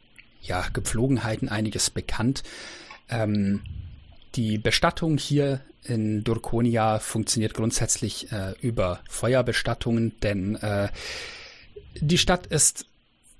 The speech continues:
wie ich bereits gesagt habe, äh, fortschrittlich in ihrer Forschung, nicht nur in ihrer Technik. Und man ist sich dessen bewusst, dass eine so große Stadt, ähm,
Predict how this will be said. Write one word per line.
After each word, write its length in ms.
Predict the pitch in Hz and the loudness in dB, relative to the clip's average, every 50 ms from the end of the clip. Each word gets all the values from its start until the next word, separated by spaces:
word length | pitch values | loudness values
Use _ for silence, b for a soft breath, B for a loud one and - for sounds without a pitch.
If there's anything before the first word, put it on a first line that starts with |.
| - - - | -16 -10 -4
wie 160 | 151 139 143 | -2 0 0
ich 180 | - - - - | 0 0 0 0
bereits 260 | 127 117 113 - - | 0 0 0 0 -2
gesagt 460 | - 117 113 113 123 131 - - - 120 | -2 0 0 2 0 0 0 -2 -2 0
habe, 280 | 117 117 120 110 117 - - | 0 0 0 -2 -4 -6 -6
äh, 240 | 123 113 113 107 104 | -2 -2 -2 -2 -2
fortschrittlich 1120 | - - - - 147 143 - - - - 143 135 135 - 139 139 135 - - - - - | -2 -2 0 0 0 0 0 0 0 2 2 2 2 2 2 2 2 0 -2 -4 -2 -2
in 340 | 117 113 110 104 107 107 101 - - | -2 0 0 2 0 0 -2 -4 -4
ihrer 240 | - 117 110 101 - | -2 0 0 0 0
Forschung, 720 | - - - 151 - - - - - 165 175 175 180 160 - - - | 0 2 2 2 2 2 0 0 2 2 2 4 2 0 -2 -2 -2
nicht 240 | 156 151 - - 151 | 0 0 0 0 -2
nur 100 | 151 - | -2 0
in 100 | 151 - | -2 0
ihrer 220 | 135 135 139 131 | 0 0 0 0
Technik. 420 | - - 139 - - 135 131 127 - | 0 -2 -2 0 0 0 0 2 0
Und 100 | 139 131 | 0 0
man 140 | 147 180 208 | 0 2 2
ist 160 | 175 - - | 2 0 0
sich 100 | - - | 0 0
dessen 240 | - 160 - - 147 | 0 0 0 2 2
bewusst, 560 | 127 123 123 143 143 - - - - - - 113 | 2 2 2 2 2 2 2 -2 -2 -4 -2 0
dass 300 | 110 104 - - - B B B B B B B B B B B B B | 2 2 4 2 2 B B B B B B B B B B B B B
eine 240 | - 127 123 123 120 | 0 0 2 2 2
so 140 | 120 127 123 | 2 2 2
große 440 | - 139 139 160 196 190 - - - | 4 4 6 6 6 4 4 2 2
Stadt, 600 | - - - - 127 135 - - - - - - - - - - - - - - - - - - - - - - - 120 | 2 2 2 2 2 2 2 2 2 0 0 -2 -6 -14 -18 -18 -16 -16 -18 -18 -20 -20 -20 -20 -20 -20 -16 -12 -6 -4
ähm, 720 | 123 117 113 110 107 107 110 110 107 110 110 107 - | -2 0 0 2 2 2 2 2 2 2 0 0 -2